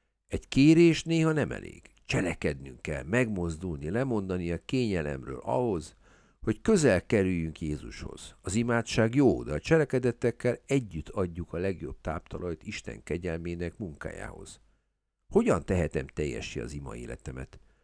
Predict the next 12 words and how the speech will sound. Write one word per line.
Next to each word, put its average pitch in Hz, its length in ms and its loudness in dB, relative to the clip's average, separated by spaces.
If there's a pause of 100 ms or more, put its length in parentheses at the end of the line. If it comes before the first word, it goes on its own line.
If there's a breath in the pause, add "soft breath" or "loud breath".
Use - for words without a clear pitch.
(180)
Tudok-e 87 400 0
például 95 540 2
a 90 100 2
plébánosnak 82 760 -4
valami 90 300 -8
szervező 69 640 -8
munkával 80 520 -6
segíteni? - 640 -10 (960)
Három. 76 460 -2 (680)
Vége 139 360 8
a 147 40 8
szomorúságnak. 65 1000 -4